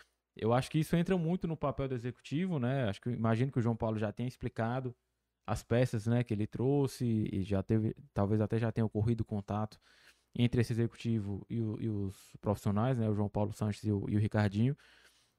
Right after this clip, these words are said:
É, e a gente já viu o, o Ceará falando dessa questão de processo, né? O Guilherme Pequeno, que é o diretor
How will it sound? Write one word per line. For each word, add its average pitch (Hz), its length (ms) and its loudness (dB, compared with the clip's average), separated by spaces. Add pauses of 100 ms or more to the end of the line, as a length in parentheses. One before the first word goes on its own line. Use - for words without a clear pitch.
(160)
É, 104 420 2
e 127 140 2
a 139 80 6
gente 160 180 -2
já 160 120 4
viu 165 460 -4 (140)
o, 135 220 -10
o 127 80 -10
Ceará 131 400 -4
falando 151 480 0
dessa 104 360 -2
questão 117 240 -2
de 110 80 -2
processo, 110 460 -8
né? 110 100 -6
O 117 60 -6
Guilherme 110 240 -4
Pequeno, 127 400 -4
que 110 80 -10
é 113 60 0
o - 20 -4
diretor 104 480 -2